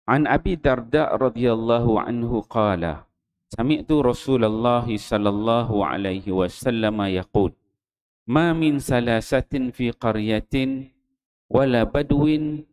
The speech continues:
la tuqamu fihimus salah illa qad istahwadha alaihimus syaitan. Fa alaika fil jama'ah fa innama ya'kulu dhi'bu al-qasiyah."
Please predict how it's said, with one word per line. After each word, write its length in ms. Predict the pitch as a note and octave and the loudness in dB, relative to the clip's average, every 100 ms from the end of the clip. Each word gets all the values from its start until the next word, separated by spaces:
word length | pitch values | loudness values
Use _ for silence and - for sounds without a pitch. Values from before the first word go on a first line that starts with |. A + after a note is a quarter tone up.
| _ - | _ -2
la 160 | A#2+ | 0
tuqamu 720 | - C3 - F3+ E3+ D3 C3 | 2 -2 0 0 0 0 0
fihimus 640 | - D3 C3 B2 C#3+ B2+ A2 | 0 0 0 0 0 -2 -4
salah 560 | - G2+ G2+ A#2+ B2 - _ _ - | -2 -2 2 2 0 -6 _ _ -2
illa 480 | C3 A#2 A2+ A2 A2 | 0 0 2 0 0
qad 240 | - B2 B2 | 0 0 0
istahwadha 880 | B2+ - - - G2+ G#2+ D3 C#3 G2+ | -6 -4 -4 -2 0 2 2 2 0
alaihimus 560 | A2 A2+ A2 A2 A2+ - | 0 0 0 -2 -2 -6
syaitan. 640 | - G2+ F#2 A#2 G2+ D2+ _ _ _ _ _ _ _ _ | -2 -2 0 -2 -2 -4 _ _ _ _ _ _ _ _
Fa 240 | - C#3+ C#3 | -2 0 2
alaika 480 | E3+ A3 G3+ F3 | 2 0 0 0
fil 320 | D#3 D3 C3+ B2+ | 2 2 0 0
jama'ah 640 | B2+ C3 F3 F3+ A2+ A2 _ _ _ _ | 0 0 0 -2 -2 -6 _ _ _ _
fa 160 | A#2+ A2+ | -2 0
innama 800 | B2 A#2 A2+ A#2+ C#3 C#3+ C#3+ - | 0 2 0 2 2 2 0 -2
ya'kulu 720 | A2 G2+ - - A#2 G#2+ F#2 | 0 0 -2 0 2 2 2
dhi'bu 640 | B2+ E3 B2+ C3 C3+ C3+ | 0 0 -2 0 0 2
al-qasiyah." 1300 | - A2 G2+ - A2 B2+ A2 F#2+ E2 - C3+ F2 - | 0 0 -2 0 2 2 2 0 -4 -2 0 0 -4